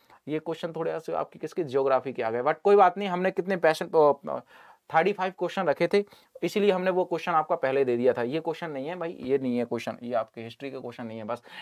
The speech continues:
हिस्ट्री के क्वेश्चन के-, केवल कितने थे? बत्तीस थे, यानी थर्टी टू क्वेश्चन क्या थे आपके? हिस्ट्री के थे।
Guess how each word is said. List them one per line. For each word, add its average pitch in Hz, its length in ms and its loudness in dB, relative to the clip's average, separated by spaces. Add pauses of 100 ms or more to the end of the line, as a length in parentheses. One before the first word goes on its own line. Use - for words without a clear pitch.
हिस्ट्री 160 280 -4
के 208 100 -4
क्वेश्चन 208 300 -4
के-, 202 240 -6
केवल 196 200 4
कितने 202 260 -4
थे? 202 120 -4
बत्तीस 147 440 0
थे, 139 60 -6
यानी 160 240 -2
थर्टी 170 320 -2
टू 175 140 -8
क्वेश्चन 170 300 -8
क्या 156 160 -2
थे 175 120 -4
आपके? 165 240 -4
हिस्ट्री 127 260 -8
के 127 120 -10
थे। 110 120 -10